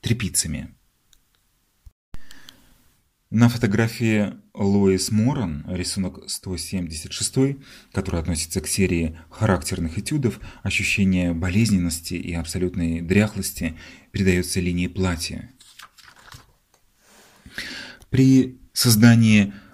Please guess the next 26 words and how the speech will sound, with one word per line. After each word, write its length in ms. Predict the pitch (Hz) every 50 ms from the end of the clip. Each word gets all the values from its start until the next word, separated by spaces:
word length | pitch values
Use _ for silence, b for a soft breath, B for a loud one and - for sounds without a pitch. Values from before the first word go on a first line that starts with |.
| B B
старческого 760 | - - - - 104 98 95 - - - - - - 87 82 82
грима 500 | 82 95 104 123 135 143 156 165 156 - _ _ _ _ _ _ _ _ _ _ _ _ _ _ _ _ _ _ _ _ _ _ _ _ _ - _ _
абсолютно 440 | - - - - 87 80 78 78 80
неважно, 720 | 78 78 78 80 87 92 95 95 90 87 82 78 80 - - - _ -
насколько 580 | - 95 - - - 92 87 - 95 90 - - -
он 240 | 98 98 95 95 -
изменил 380 | - 92 90 92 90 87 85 85
модель, 300 | 85 85 85 107 127 131
главное, 320 | 110 101 107 104 104 98
чтобы 360 | - - - 98 92 92 95 -
он 160 | - 98 92
выглядел 500 | 90 101 95 92 90 92 92 87 82 82 B B B B
совершенно 480 | B - 101 98 95 - - 131 127 123
естественно. 720 | 120 120 - - 87 80 - - - 82 - 65 - - B B B B B B
Заметный 380 | B 90 90 90 85 80 87 85
грим — 460 | 82 90 107 120 123 120 120 - - - _ -
плохой 380 | - 98 92 - - 127 107 90
грим. 380 | 80 - 73 65 - - _ _ _ B B B B B B B B B B -
Тот 260 | - 113 110 101 -
способ 480 | - - - - 113 107 - 110 95 92
гримирования, 800 | 95 90 87 87 95 101 101 98 101 98 101 101 95 92 90
о 40 | 87
котором 280 | - 92 - - 98 90
я 160 | 90 90 87
сейчас 400 | - - 87 - 101 95 - -
расскажу, 480 | 101 95 - - 117 135 156 170 170